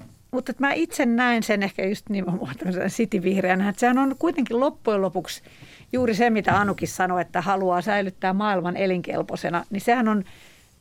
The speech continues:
kuitenkin, kuitenkin eri asia kuin se, että tykkääkö samoilla luonnossa.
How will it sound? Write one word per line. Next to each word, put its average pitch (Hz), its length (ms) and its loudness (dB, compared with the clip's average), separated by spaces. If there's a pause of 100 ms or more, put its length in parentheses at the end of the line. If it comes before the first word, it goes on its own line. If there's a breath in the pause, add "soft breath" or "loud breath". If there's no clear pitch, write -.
(340)
kuitenkin, 311 520 2 (180)
kuitenkin 214 600 2
eri 202 280 2
asia 170 300 -2
kuin 175 260 -6
se, 165 160 0
että 165 360 -2
tykkääkö 170 420 -4
samoilla 175 400 0
luonnossa. 190 680 -2